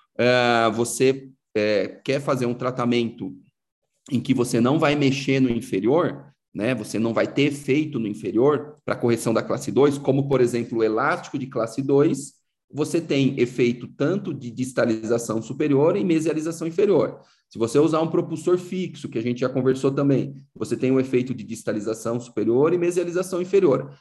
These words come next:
Agora, quando você ou extrai dente, quando você extrai dente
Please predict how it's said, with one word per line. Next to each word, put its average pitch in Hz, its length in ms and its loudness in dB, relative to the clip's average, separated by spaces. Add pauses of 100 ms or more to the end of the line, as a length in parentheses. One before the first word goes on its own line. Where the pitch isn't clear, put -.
(140)
Agora, 139 400 2
quando 185 320 0
você 151 420 -2
ou 202 240 4
extrai 175 560 -4
dente, 120 480 -6 (320)
quando 117 160 -2
você 131 220 0
extrai 156 400 0
dente 131 480 -2